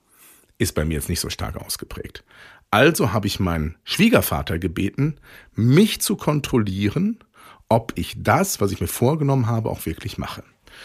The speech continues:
Und dann sagte dieser ehemalige Geschäftsführer, ein cleverer Kerl, "Rolf, nur kontrollieren macht keinen Spaß,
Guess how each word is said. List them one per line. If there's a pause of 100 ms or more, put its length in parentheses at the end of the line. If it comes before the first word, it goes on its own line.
(160)
Und
dann
sagte
dieser
ehemalige
Geschäftsführer,
ein
cleverer
Kerl, (800)
"Rolf, (180)
nur
kontrollieren
macht
keinen
Spaß,